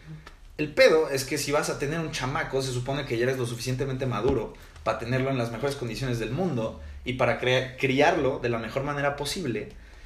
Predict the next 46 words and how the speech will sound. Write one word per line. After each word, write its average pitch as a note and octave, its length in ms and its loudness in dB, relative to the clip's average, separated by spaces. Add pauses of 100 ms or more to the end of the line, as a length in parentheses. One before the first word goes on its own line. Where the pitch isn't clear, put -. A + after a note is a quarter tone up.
(640)
y A#3 140 -2
para F#4 180 2
que C#4+ 60 2
el C4 60 -4
chamaco G#3+ 340 4
esté A3+ 180 4
bien, F#3+ 340 2
¿sabes? C3 380 0
O B2+ 40 -2
sea, B2+ 140 -2
para B2+ 140 2
que C#3+ 80 0
no D#3+ 160 -2
tenga E3+ 240 2
trust D3 320 2
issues, E3 400 2
para - 180 0
que A2+ 80 -2
no C3 160 0
tenga D3 500 -2
daddy, C#3 520 4
mommy C#3 340 0
issues, B2+ 320 0
etcétera, C3 380 0
lo A#2 120 0
que - 60 -10
sea. - 320 -4 (400)
Y G3+ 120 4
nace A3+ 360 8
y G3 120 6
le F3 120 8
dices G#3 300 0
que - 80 -6
existe F#3+ 340 0
un G#3 80 2
cabrón F3 380 6
volador F3 480 6
con F#3 180 0
renos, F3+ 320 2
güey, F3+ 220 2
que F#3 80 0
te F3+ 100 0
va D#3 100 4
a D#3 60 -4
traer E3 300 2
regalos. D3+ 600 0